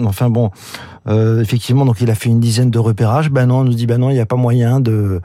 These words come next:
c'est parce qu'on n'a pas assez de caméras ou on n'a pas les outils de reconnaissance, euh, automatisés sur les caméras. » Enfin, il y a toujours, euh, il y a toujours une bonne raison. Pour moi, pour moi, en fait, ces caméras, c'est des, c'est des, c'est des, c'est comme des jouets.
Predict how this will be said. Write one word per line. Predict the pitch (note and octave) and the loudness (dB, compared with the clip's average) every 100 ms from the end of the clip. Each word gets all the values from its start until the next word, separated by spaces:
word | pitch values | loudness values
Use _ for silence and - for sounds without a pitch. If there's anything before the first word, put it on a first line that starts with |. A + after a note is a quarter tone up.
| - - - | -12 -20 -20
c'est | - C#3 | -8 -4
parce | C3+ A#2+ | -2 -2
qu'on | - C3+ | 0 0
n'a | C3 | 0
pas | A2+ C#3+ D3 | 0 0 0
assez | D#3 A#2+ D3 | 0 -2 -4
de | |
caméras | - C#3+ C#3 B2+ D3+ | -2 0 0 0 0
ou | |
on | D3+ | 0
n'a | C3 | 0
pas | D3 | 0
les | D3 B2+ | -2 -2
outils | C3+ - C#3+ D3 | -2 -4 -2 0
de | |
reconnaissance, | C3+ B2+ C3 C3 A#2+ C3+ C3+ C#3 - | -2 -2 -2 -2 -2 -2 0 -2 -4
euh, | B2 A#2+ A2 - - | -4 -4 -4 -12 -6
automatisés | B2 C3 B2+ B2 B2 A2 C3+ | -2 0 0 -2 -2 -2 -2
sur | B2+ A#2+ | -2 -4
les | A#2+ | -2
caméras. » | B2+ B2 A#2 C3 | 0 0 2 0
Enfin, | C3 B2 | 0 -2
il | |
y | |
a | A2 | -2
toujours, | B2+ C3 A#2 | -2 0 0
euh, | G#2 - - - - | -2 -6 -16 -16 -4
il | A#2 | -2
y | |
a | |
toujours | - C3+ C3+ | 0 0 2
une | B2+ | 2
bonne | A#2 A#2+ | 2 2
raison. | A#2+ A#2+ C#3 | 2 0 -2
Pour | A#2+ | 0
moi, | B2+ C#3 A#2+ - - - - _ _ _ _ _ - | 0 0 -2 -8 -20 -20 -20 _ _ _ _ _ -4
pour | B2 | 0
moi, | C3+ | 2
en | |
fait, | B2+ | 0
ces | - A#2+ | -2 -2
caméras, | A2+ B2 A2 C3 | 0 2 0 -2
c'est | G#2 | -4
des, | G2 F#2 F#2+ - - - | -6 -6 -10 -16 -20 -20
c'est | - A2 | -10 -6
des, | G2+ G2+ G2 | -4 -4 -4
c'est | - A2 | -6 -6
des, | G2 | -4
c'est | - | -2
comme | C#3 | 0
des | D3+ B2 | 2 2
jouets. | A2+ A#2 A#2 | 2 2 0